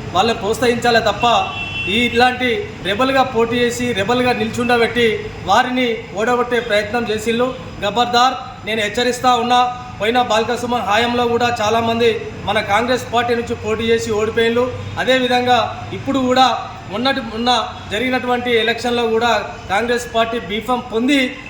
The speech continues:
పొంది రాని వాళ్ళు ఏం చేసిందంటే, వాళ్ళను ఓడగొట్టే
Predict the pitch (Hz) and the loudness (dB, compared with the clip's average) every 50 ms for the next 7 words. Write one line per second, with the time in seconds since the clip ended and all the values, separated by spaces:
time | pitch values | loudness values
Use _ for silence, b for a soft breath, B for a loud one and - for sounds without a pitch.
0 | - - - - - 196 214 220 180 190 208 254 294 302 294 269 269 269 269 269 | -16 -18 -14 -10 -6 -6 -4 -2 0 2 2 4 2 2 2 2 2 2 2 0
1 | 262 247 233 - - 170 185 214 247 240 254 240 - 254 233 226 214 220 226 226 | 0 0 -2 -4 -8 -4 -2 -2 -2 -2 -2 -2 -2 -2 0 0 0 0 0 0
2 | 208 208 208 - - - - - 185 190 220 226 226 226 220 208 202 208 202 - | 0 0 -4 -6 -10 -14 -8 -2 0 0 2 2 2 0 0 -2 -4 -6 -8 -12
3 | - - - - 170 190 220 233 226 233 226 233 220 | -16 -18 -14 -8 -4 -2 2 2 2 2 2 0 -2